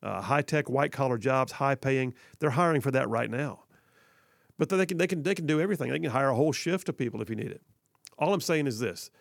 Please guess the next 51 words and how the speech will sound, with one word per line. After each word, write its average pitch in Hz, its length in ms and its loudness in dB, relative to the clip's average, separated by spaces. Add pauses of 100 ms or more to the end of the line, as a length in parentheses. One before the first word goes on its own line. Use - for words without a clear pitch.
(260)
They 160 100 2
can 170 140 2
do 156 100 2
the 127 80 2
recruiting, 180 500 0
the 135 80 2
background 143 520 0
checks, 143 260 0
the 107 100 -6
drug 127 300 -2
testing, 139 400 -4 (140)
all 135 180 2
of 131 80 0
it, 139 140 0
and 104 120 -8
staff - 380 0
you 131 160 0
up 127 120 -2
the 117 100 -4
way 120 140 0
you 120 140 -2
need. 123 260 -2
And 110 80 -8
they 127 80 -2
just 127 100 -6
had 131 140 0
the 110 60 -4
biggest 147 360 -2
year 139 80 -2
they've 127 160 -4
ever 123 220 -2
had 107 280 -2
doing 131 280 -2
that. 104 240 -8
So 113 420 -4 (440)
check 165 220 -2
'em 175 80 0
out, 127 300 2
Z 101 320 0
L 165 180 4
A 170 80 4
Solutions 151 720 -2 (540)
at 117 200 -6
Z 135 280 0
L 151 160 2
A 143 160 2
U 139 280 2
S 139 160 0
A 139 180 2
dot 123 300 -2
com. 107 400 -6